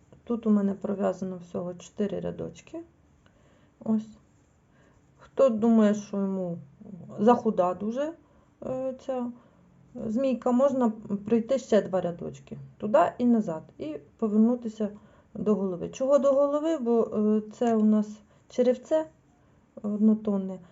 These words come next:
а тут, е, при голові я хочу, е, добавити нитку іншого кольору. Ось в мене залишки від шкарпеточних оцих супервош. Мені дуже подобається, вони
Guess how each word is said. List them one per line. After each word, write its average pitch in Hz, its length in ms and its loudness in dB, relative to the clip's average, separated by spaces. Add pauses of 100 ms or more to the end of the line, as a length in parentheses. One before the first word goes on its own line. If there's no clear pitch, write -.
(140)
а 226 140 -2
тут, 302 300 -8
е, 226 200 0
при 220 220 -2
голові 214 360 0
я 233 120 2
хочу, 196 560 -10
е, 190 40 -14 (380)
добавити 202 680 -4 (460)
нитку 220 380 0
іншого 190 360 -4
кольору. - 380 -12
Ось 170 140 -14
в 185 40 -8
мене 175 200 -6
залишки 196 580 -2 (260)
від 190 140 -8
шкарпеточних 175 880 -4
оцих - 260 -14
супервош. 220 760 -6 (120)
Мені 196 220 -2
дуже 180 240 -6
подобається, 180 640 -4
вони 175 280 -4